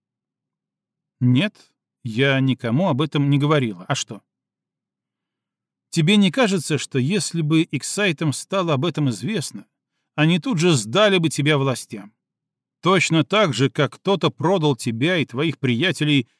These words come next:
когда вы пытались добраться по воздуховодам до силовых установок". "Ты хочешь сказать, что нас предали?" Недоверчиво посмотрела на Стинова Синди.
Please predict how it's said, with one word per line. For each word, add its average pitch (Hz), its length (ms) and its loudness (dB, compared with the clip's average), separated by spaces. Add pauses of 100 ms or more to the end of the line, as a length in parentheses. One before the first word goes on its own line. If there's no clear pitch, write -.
(100)
когда 139 380 0
вы 147 120 2
пытались 147 520 -2
добраться 147 540 -2
по 160 200 -2
воздуховодам 135 800 -2 (240)
до 151 200 2
силовых 139 640 0
установок". 120 580 -2 (1600)
"Ты 139 200 4
хочешь - 360 -2
сказать, 127 680 -4 (300)
что - 220 -4
нас 123 240 0
предали?" 170 540 -2 (640)
Недоверчиво 139 760 2
посмотрела 135 640 -2
на 123 160 0
Стинова 127 420 -2
Синди. - 440 -8